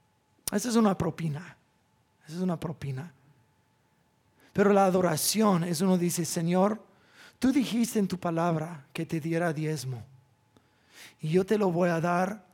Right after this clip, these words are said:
no porque tengo que, no porque nadie me lo pide, sino que te confío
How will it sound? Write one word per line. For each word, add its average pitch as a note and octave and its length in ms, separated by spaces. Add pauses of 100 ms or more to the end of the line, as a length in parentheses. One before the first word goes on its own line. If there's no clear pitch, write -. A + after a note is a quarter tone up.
(540)
no F#3+ 220
porque G#3+ 360
tengo F3 420
que, - 380 (760)
no G3 200
porque G3+ 360
nadie G3 360
me G3 120
lo E3+ 200
pide, F#3 580 (1160)
sino F#3 340
que E3+ 140
te D#3 160
confío F3 720